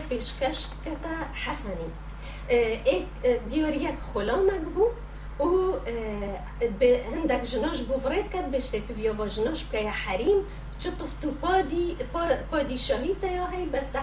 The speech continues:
حەریم نینە، تڤیۆتە حەریم هەبن و بێشتێ خزمەکە من خومارەکە، ئێ، ئێ، کەتە دیاری. حەسەنیش قەبیل دکەت. هەکو مەتە ئاویستایە زارا، هەکو پێت حەسیەت کو ئەف پروژەیە هەی،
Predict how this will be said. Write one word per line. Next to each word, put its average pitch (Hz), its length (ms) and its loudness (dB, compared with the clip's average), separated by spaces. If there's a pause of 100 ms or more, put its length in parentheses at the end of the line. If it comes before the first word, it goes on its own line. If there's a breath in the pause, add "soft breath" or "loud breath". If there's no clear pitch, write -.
حەریم 269 380 0
نینە، 330 300 0 (440 loud breath)
تڤیۆتە 285 460 0
حەریم 285 400 2
هەبن 403 280 2 (280)
و 403 40 10 (500 loud breath)
بێشتێ 349 420 -2 (260)
خزمەکە 277 580 -2
من 415 200 6
خومارەکە، 208 680 -2 (340)
ئێ، 196 100 -2 (640 loud breath)
ئێ، 240 80 6 (140)
کەتە 320 260 0 (100)
دیاری. 180 400 2 (220)
حەسەنیش 466 480 6 (120)
قەبیل 214 440 0
دکەت. - 280 -8 (760 loud breath)
هەکو 440 300 8 (380)
مەتە 403 400 4 (220)
ئاویستایە 262 800 0 (140)
زارا، 226 380 0 (140)
هەکو - 180 -4 (120)
پێت 508 220 8 (100)
حەسیەت 240 460 -4
کو - 140 -2
ئەف 214 200 -4
پروژەیە 208 600 -2
هەی، 392 140 2